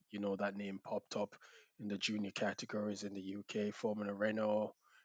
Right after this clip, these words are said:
all of these Euro F, F three series, Lewis Hamilton name popped. So you didn't really get to see all the races, but occasionally you'd see them. There was, I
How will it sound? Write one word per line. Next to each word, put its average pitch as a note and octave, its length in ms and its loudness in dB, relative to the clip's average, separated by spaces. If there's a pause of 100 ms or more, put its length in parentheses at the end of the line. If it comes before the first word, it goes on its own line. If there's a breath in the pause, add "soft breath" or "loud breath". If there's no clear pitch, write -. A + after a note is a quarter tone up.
(120)
all A2+ 180 2
of G#2 80 2
these G#2+ 280 2
Euro G#2+ 280 2
F, - 380 2
F - 560 -2 (160)
three G#2 220 0
series, A#2+ 720 6
Lewis G#2 260 2
Hamilton A2 380 2
name G2+ 160 2
popped. G#2+ 260 -2
So A#2 260 4 (840 loud breath)
you C#3+ 140 6
didn't D#3 200 12
really C3+ 180 12
get A#2+ 200 10
to - 80 0
see A#2 220 4
all B2 160 10
the B2+ 120 6
races, C#3 400 8
but A2+ 320 8 (300)
occasionally B2 460 6
you'd A2 200 4
see A2+ 300 4
them. G#2+ 400 2
There G#2+ 140 0
was, - 320 -4
I - 40 -4